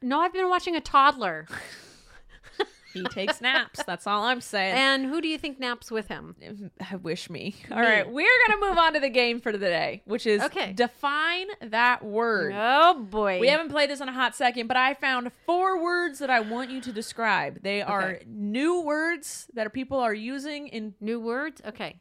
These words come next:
Speaker 2: either
Speaker 1: Like
Speaker 2: in twenty nineteen they decided this was a word or in twenty twenty.
Speaker 1: So they made up a word.
Speaker 2: Sure.
Speaker 1: Okay.
Speaker 2: Yeah. No, well, everyone's,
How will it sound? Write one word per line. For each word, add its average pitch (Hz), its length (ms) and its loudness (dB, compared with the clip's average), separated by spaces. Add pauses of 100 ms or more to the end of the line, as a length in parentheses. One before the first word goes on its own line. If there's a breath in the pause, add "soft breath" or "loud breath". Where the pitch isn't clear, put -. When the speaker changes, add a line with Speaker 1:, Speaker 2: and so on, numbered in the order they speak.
Speaker 2:
either 247 200 -2
Speaker 1:
Like 202 100 0
Speaker 2:
in - 40 -12
twenty 269 180 0
nineteen 262 500 -6
they 247 140 -6 (120)
decided 233 500 -2
this 233 160 -4
was 220 120 -10
a 240 80 -2
word 214 240 0
or 196 80 -4
in 180 80 -10
twenty 196 240 -10
twenty. 180 460 -12
Speaker 1:
So 208 100 -10
they 196 120 -4
made 208 260 -2
up 208 100 -8
a 208 80 -4
word. 175 460 -6 (760)
Speaker 2:
Sure. - 380 -6 (1200)
Speaker 1:
Okay. 247 240 -8 (100)
Speaker 2:
Yeah. 302 120 -4 (120)
No, 285 240 0
well, 403 320 -4
everyone's, 370 400 -2